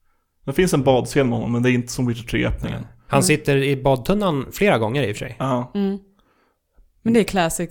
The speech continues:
Speaker 3: i spelarna också, som jag har förstått det, att han
Speaker 1: Ja, men Witcher tre börjar ju med att, att, eh,
Speaker 3: <clears throat>
Speaker 1: han sitter och typ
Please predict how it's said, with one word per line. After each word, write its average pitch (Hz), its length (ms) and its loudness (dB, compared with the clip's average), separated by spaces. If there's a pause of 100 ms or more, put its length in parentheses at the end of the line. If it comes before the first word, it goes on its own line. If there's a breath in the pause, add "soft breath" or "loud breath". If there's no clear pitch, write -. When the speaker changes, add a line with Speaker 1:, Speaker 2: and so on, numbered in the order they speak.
Speaker 3:
i 165 280 -2
spelarna 175 440 -2
också, 175 180 -12
som 180 160 -14
jag 196 80 -12
har 185 40 -12
förstått 175 280 -12
det, 175 120 -10 (100)
att 180 140 -10
han 185 340 -12
Speaker 1:
Ja, 143 280 2
men 143 280 0
Witcher 156 160 4
tre 156 240 2
börjar 127 300 4 (100)
ju 139 80 6
med 117 140 0
att, - 220 -8 (100)
att, - 340 -8 (100)
eh, 117 380 -4 (160)
Speaker 3:
<clears throat> - 160 -14
Speaker 1:
han 123 160 -2
sitter 117 360 -4
och 110 200 -4
typ - 240 -12